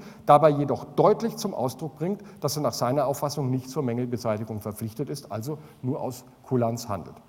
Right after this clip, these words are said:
Dann wird die Verjährung weiter zurückgestellt durch Vornahme oder Beantragung einer gerichtlichen oder behördlichen Vollstreckungshandlung, also wenn sie zur Zwangs-, wenn, wenn sie zur, ähm, Zwangsvollstreckung schreiten. Gut.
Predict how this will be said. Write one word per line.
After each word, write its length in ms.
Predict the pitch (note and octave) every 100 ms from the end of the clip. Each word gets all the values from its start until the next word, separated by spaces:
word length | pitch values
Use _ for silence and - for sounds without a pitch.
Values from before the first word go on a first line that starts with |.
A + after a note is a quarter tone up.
| - - - - -
Dann 200 | F3 G#3
wird 160 | A3+ A3
die 60 |
Verjährung 440 | F3 D#3+ D#3+ E3 C3+
weiter 340 | C3 D#3 G3+
zurückgestellt 720 | G3+ E3+ E3 E3 - D#3+ D3+ -
durch 320 | C#3+ C3+ C3+ - -
Vornahme 500 | - D3+ D#3+ D3 C#3+
oder 160 | C#3
Beantragung 580 | B2 A#2+ D3 - C#3 C#3
einer 200 | C3 B2
gerichtlichen 560 | A#2 B2+ D3+ D#3 C3 C#3
oder 160 | A#2
behördlichen 480 | G#2+ G#2+ A#2 A2+ G#2+
Vollstreckungshandlung, 1000 | G#2+ G#2 - F3+ G3+ F3+ E3 E3 E3+ E3+
also 220 | B2 A2+
wenn 100 | G#2+
sie 100 | G2
zur 220 | - F2+
Zwangs-, 400 | - C#3+ D3+ - -
wenn, 220 | C3 B2
wenn 120 | A#2
sie 220 | G#2 A#2 A2 - -
zur, 260 | - B2 B2+ B2 - -
ähm, 340 | D3 A#2+ A#2+ -
Zwangsvollstreckung 1160 | - F#2+ G2+ - - - G2+ - F#2 A#2+ B2+ - - -
schreiten. 540 | - - G2 G#2 - - - - -
Gut. 260 | - G#3 -